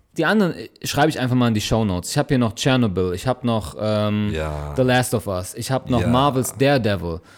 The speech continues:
Speaker 1: ich hab das Damen-Gambit, ich hab twenty-four von damals, auch irgendwie so für,
Speaker 2: Ja, ja.
Speaker 1: für mich Jugend, ja, war auch geil gewesen. Die deutsche Serie Dark hat mich auch hundert Prozent abgeholt. The, The Expanse, Science-Fiction-Serie,
Speaker 2: Mhm.
Speaker 1: eine der besten Science-Fiction-Serien ever.
Speaker 2: Ja, kenn ich.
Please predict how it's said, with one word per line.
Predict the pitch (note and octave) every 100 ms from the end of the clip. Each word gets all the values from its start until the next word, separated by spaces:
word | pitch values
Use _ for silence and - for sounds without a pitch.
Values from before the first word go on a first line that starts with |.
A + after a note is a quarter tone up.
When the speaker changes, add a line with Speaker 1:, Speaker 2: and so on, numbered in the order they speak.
| -
Speaker 1:
ich | G2+
hab | C3
das | C3 G#2
Damen-Gambit, | A2 C3 C#3+ A2+ G2 F#2+ F#2
ich | G2
hab | B2 -
twenty-four | - D#3 E3 - E3+ F#3
von | D#3+ G#2+
damals, | G2 F#2+ G2
auch | - E3+ -
irgendwie | A#2+ D3+ C#3 C#3 C3+ C3
so | A2+ A#2+ A2 -
für, | - F#2
Speaker 2:
Ja, | -
ja. | - F2+
Speaker 1:
für | C3+
mich | D#3+ -
Jugend, | C3+ F3+ B2 F#2+ -
ja, | A#2
war | B2
auch | - C3+ -
geil | G#2+ G2+
gewesen. | F#2 F2 F2 F2+ - - - -
Die | A2+
deutsche | C#3+ D3
Serie | B2+ C3+ B2+ A#2
Dark | C3 C#3+ B2+
hat | A#2+
mich | A#2 A#2
auch | C#3+ - A#2+
hundert | C3+ B2+ A#2
Prozent | A#2 - G#2+ -
abgeholt. | G2+ - F2 E2+ E2+ - - - _ -
The, | G#2+ - - A#2+
The | - -
Expanse, | E3+ - - F#2+ E2+ - - _
Science-Fiction-Serie, | - C3 C3 E3+ D#3+ C#3+ - G2+
Speaker 2:
Mhm. |
Speaker 1:
eine | G2 C3
der | B2
besten | C#3 D3 B2
Science-Fiction-Serien | B2+ A#2+ C3 - A2+ G2 G2 G2+ G#2
ever. | B2+ F#2+ E2 E2+
Speaker 2:
Ja, | F2+ - -
kenn | E2+
ich. | D#2+ -